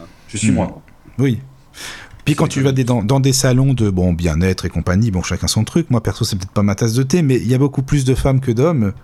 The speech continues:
Speaker 2: quand même, là-dedans, tu vois.
Speaker 1: C'est
Speaker 2: Donc,
Speaker 1: vrai.
Speaker 2: euh,
Speaker 1: C'est vrai.
Speaker 2: c'est là qu'on voit que le côté féminin ressort vraiment, euh, voilà, aussi par la sensibilité.
Speaker 1: Mais vous savez que demain, il y a aussi ce côté, euh, on part aussi sur, et ça, ça fait depuis quand même vingt ans maintenant, hein, les gens prennent soin davantage d'eux.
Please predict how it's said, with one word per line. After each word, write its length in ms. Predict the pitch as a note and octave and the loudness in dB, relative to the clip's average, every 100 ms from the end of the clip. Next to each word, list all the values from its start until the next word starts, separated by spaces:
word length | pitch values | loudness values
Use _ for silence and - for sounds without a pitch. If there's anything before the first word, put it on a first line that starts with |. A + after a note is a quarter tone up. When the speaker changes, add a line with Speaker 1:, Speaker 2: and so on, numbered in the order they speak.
| - | 0
Speaker 2:
quand 100 | G#2+ | 2
même, 200 | G#2 F#2+ | 2 2
là-dedans, 380 | F2+ F2 F#2 D#2+ | 0 0 -2 -2
tu 100 | F2+ | -2
vois. 140 | G2 B2 | 0 2
Speaker 1:
C'est 40 | |
Speaker 2:
Donc, 100 | G#2 | 2
Speaker 1:
vrai. 140 | B2 F#2+ | 0 -2
Speaker 2:
euh, 40 | - - - - - C#3 | -4 -12 -20 -20 -14 -10
Speaker 1:
C'est 60 | |
vrai. 140 | A#2+ - | -8 -4
Speaker 2:
c'est 160 | - G#2+ | -2 0
là 100 | D#3 | 2
qu'on 160 | A#2 | 0
voit 200 | G2+ D3+ | 2 0
que 80 | - | 0
le 60 | G#2 | -2
côté 220 | G#2 C3 | 0 -2
féminin 440 | A#2+ G#2+ G#2+ C#3+ | 0 0 2 2
ressort 380 | A#2+ G2+ - A2+ | 0 0 0 -2
vraiment, 600 | G2 A2 B2 C#3 C3+ G2 | 0 2 2 2 2 2
euh, 100 | F#2 | 0
voilà, 320 | F2+ F#2 F2 | 0 0 0
aussi 360 | F2 - E2+ F2+ - - | -2 -6 -8 -10 -14 -8
par 140 | F2+ E2 | -4 -2
la 120 | E2+ | -2
sensibilité. 720 | - - F#2 E2+ E2+ - D#2 F2 - - - - - - - - A#2+ | -4 -4 -4 -4 -6 -6 -8 -10 -18 -20 -20 -16 -16 -16 -18 -12 -4
Speaker 1:
Mais 200 | C#3 C#3 | -2 -2
vous 100 | B2 | -4
savez 260 | C#3+ D3+ D#3 | -4 -4 -4
que 80 | |
demain, 360 | A#2+ A#2+ D#3 F3+ | -4 -2 -2 -2
il 80 | A2+ | -4
y 40 | |
a 60 | G#2+ | -4
aussi 340 | G#2 - D3+ | -6 -12 -12
ce 120 | C#3+ | -12
côté, 460 | G#2+ G#2 - C3+ B2+ | -12 -14 -10 -8 -6
euh, 240 | G#2 G2 F#2 _ _ - | -8 -10 -14 _ _ -12
on 100 | G#2+ | -8
part 220 | D3 C#3 | -6 -4
aussi 300 | A2+ - D3+ | -6 -8 -10
sur, 400 | - A#2 G2+ F#2+ | -10 -10 -10 -12
et 60 | G2 | -14
ça, 120 | A2 | -14
ça 140 | G2+ | -16
fait 100 | F#2 | -16
depuis 300 | F2 - F2+ | -18 -18 -18
quand 160 | F#2+ F2 | -12 -12
même 100 | F2 | -10
vingt 220 | G#2 C3+ | -10 -8
ans 80 | D#3+ | -6
maintenant, 300 | G2+ F#2 F2+ | -6 -8 -10
hein, 120 | A2 | -10
les 100 | G2+ | -12
gens 200 | G2 G#2+ | -10 -12
prennent 300 | - F#2+ F#2 | -10 -12 -12
soin 240 | - G2+ F#2 | -14 -12 -10
davantage 500 | F2 F2+ F2+ F2+ A#2 | -10 -10 -12 -12 -4
d'eux. 360 | C#3 D3+ D3+ | -4 -4 -6